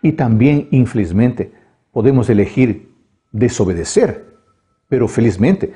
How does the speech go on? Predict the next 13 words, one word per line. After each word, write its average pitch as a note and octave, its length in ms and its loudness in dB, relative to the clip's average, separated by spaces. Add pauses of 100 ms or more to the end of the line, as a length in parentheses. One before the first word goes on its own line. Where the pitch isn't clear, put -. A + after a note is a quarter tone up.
(340)
podemos G#2+ 340 0
elegir F#2 520 -4 (240)
obedecer. A2 680 -2 (720)
Esa E3+ 220 -2
elección A2+ 480 0 (420)
determinará G#2 840 0
la F#2 180 -6
calidad F#2 720 -4 (440)
de A2 180 -4
nuestro F#2+ 380 -4
carácter. - 520 -12 (1080)
Profanación, B2 920 -2 (760)
desobediencia G#2+ 1000 -2